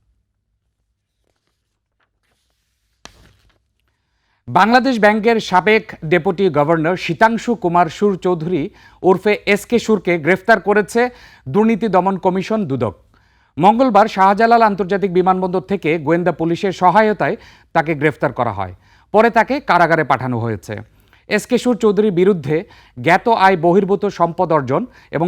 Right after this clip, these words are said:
সম্পদের তথ্য গোপনের অভিযোগে মামলা রয়েছে। এ মামলার অন্য আসামিরা হলেন এস কে সুরের স্ত্রী সুপর্ণা সুর চৌধুরী ও মেয়ে নন্দিতা সুর চৌধুরী। গত বছরের তেইশ ডিসেম্বর প্রাথমিক অনুসন্ধান প্রতিবেদনের ভিত্তিতে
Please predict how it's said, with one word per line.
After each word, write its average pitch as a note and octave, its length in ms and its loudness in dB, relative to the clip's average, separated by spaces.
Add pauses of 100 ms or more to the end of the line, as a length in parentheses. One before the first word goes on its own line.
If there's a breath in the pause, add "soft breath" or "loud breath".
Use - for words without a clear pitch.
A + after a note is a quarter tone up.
(120)
সম্পদের G#3 480 0
তথ্য G#3+ 180 -2 (140)
গোপনের G3+ 420 0
অভিযোগে G3+ 400 0 (200)
মামলা D3 240 4
রয়েছে। A2+ 340 -4 (560 soft breath)
এ G3+ 160 6
মামলার A3+ 300 4
অন্য A#3+ 120 0 (120)
আসামিরা A3 380 0
হলেন F3 200 2 (140)
এস F#3+ 180 -4
কে A3 120 -2
সুরের G3+ 380 0
স্ত্রী F#3 200 0 (440 soft breath)
সুপর্ণা A3+ 380 2
সুর A3+ 200 -2 (100)
চৌধুরী D#3 320 0 (320 soft breath)
ও - 60 2
মেয়ে F#3 280 0
নন্দিতা A3+ 380 0
সুর G3 220 -2 (120)
চৌধুরী। A#2 380 -4 (600)
গত F#3+ 220 0 (120)
বছরের C4 340 0
তেইশ A#3+ 240 2
ডিসেম্বর G3+ 340 0 (120)
প্রাথমিক G#3 420 -2
অনুসন্ধান G3+ 580 -2 (140)
প্রতিবেদনের F#3+ 600 -4
ভিত্তিতে E3 360 -4